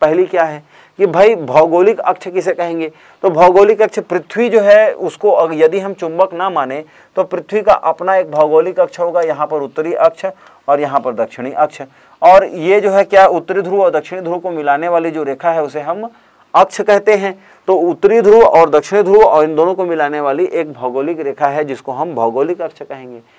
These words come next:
इसी प्रकार पृथ्वी के अंदर जो चुंबक है तो इस चुंबक के कारण भी जो है यहाँ पर दक्षिणी ध्रुव, यहाँ पर उत्तरी ध्रुव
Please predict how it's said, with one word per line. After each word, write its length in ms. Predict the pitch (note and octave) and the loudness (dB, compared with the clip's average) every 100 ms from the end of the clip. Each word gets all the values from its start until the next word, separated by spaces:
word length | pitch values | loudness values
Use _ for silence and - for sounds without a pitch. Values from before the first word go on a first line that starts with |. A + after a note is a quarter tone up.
| _ _ - | _ _ -6
इसी 300 | G3 - D4 | -4 0 0
प्रकार 640 | C4+ G#3+ A2 G#2 F#3+ A#3 _ _ - | 0 0 2 2 2 0 _ _ -6
पृथ्वी 280 | D#3+ A#3 | -2 0
के 80 | B3 | 2
अंदर 400 | F#3+ E3+ F3+ A#3 | 2 0 2 2
जो 120 | A#3+ | 2
चुंबक 540 | B3 - F#3 F#3+ C4+ B3+ | -2 -4 -4 2 2 0
है 560 | D3+ C3 D3+ D4+ _ _ | -4 -2 -2 -4 _ _
तो 80 | - | -2
इस 200 | A3+ A#3+ | -2 -2
चुंबक 340 | A3+ G#3+ A#3 A#3+ | -4 2 2 2
के 120 | B3 | 2
कारण 320 | A3+ G3+ A3 | 4 4 2
भी 160 | G3+ A3+ | -2 0
जो 100 | G#3 | 4
है 160 | G#3 | 4
यहाँ 200 | F#3+ F3 | 4 0
पर 160 | F3+ D#3+ | -2 0
दक्षिणी 300 | G3 - G3+ | -2 -4 -4
ध्रुव, 180 | G3+ G#3+ | -2 0
यहाँ 220 | F3+ E3+ | -2 -2
पर 140 | F3 | -4
उत्तरी 260 | C#3 - F#3 | -6 -6 -6
ध्रुव 320 | E3 F#3+ G#3+ | -4 0 -2